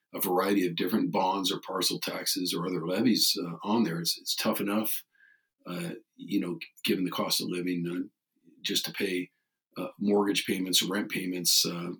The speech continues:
you know, are, are often reflective of what a property owner is, is seeing in the same regard in terms of taxes.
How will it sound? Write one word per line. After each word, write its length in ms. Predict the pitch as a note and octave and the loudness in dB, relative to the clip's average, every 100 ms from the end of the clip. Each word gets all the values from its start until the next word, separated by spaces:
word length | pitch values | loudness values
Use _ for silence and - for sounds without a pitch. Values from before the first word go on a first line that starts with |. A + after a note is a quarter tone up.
| _ _ | _ _
you 260 | - - G2+ | -14 -4 -2
know, 220 | F#2 F2 | -2 -6
are, 260 | - F2+ F2 | -6 -6 -4
are 180 | F2+ F2+ | -4 -4
often 220 | - F#2+ | -4 -2
reflective 560 | F2+ - F#2 F2 E2+ | -2 -2 -4 0 -2
of 140 | E2+ E2 | -2 -4
what 160 | F2 | -6
a 20 | D#2+ | -6
property 480 | - G2 - F#2 | -6 -6 -4 -2
owner 260 | F2 F2+ F2 | 0 0 0
is, 240 | F2 - - | 2 0 2
is 200 | - - | 6 6
seeing 260 | G2+ F2+ | 6 2
in 100 | F2 | -2
the 80 | E2 | 2
same 320 | - G2+ F#2 | 4 4 0
regard 420 | E2+ E2 - A2+ F2 | -4 -4 -2 0 -2
in 80 | |
terms 240 | E2 F2 - | -4 -6 -8
of 80 | - | -6
taxes. 640 | - A#2 - - - - | -6 -4 -2 -2 2 2